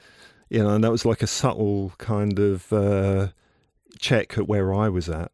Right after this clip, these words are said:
So, um, yeah, it, it, it, it, it, it was, you know, I was cursing, you know, probably in the middle of it, I thought, "What the f-,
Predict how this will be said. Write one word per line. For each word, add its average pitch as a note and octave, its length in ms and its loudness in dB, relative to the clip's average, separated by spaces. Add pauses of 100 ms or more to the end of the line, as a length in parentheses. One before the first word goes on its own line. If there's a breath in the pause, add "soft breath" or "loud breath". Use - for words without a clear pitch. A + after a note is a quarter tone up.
(120)
So, G2 520 -2 (960 soft breath)
um, D3+ 500 0 (260)
yeah, D3 400 0
it, A#2 240 -10 (160)
it, C3 120 2
it, B2 220 0 (180)
it, A#2+ 180 -2 (840)
it, - 300 0
it B2 120 0
was, C3 280 -2
you C#3+ 140 0
know, A#2 120 2
I C#3 60 2
was B2+ 140 -4
cursing, B2+ 460 0
you C#3 80 4
know, F#2+ 180 2
probably D3+ 320 0
in B2+ 80 2
the A#2 40 2
middle B2 280 2
of E2 100 -4
it, E2+ 100 -2
I F2+ 120 -4
thought, - 380 -4 (1700 soft breath)
"What C#3 220 -4
the A#2 80 -2
f-, - 240 -12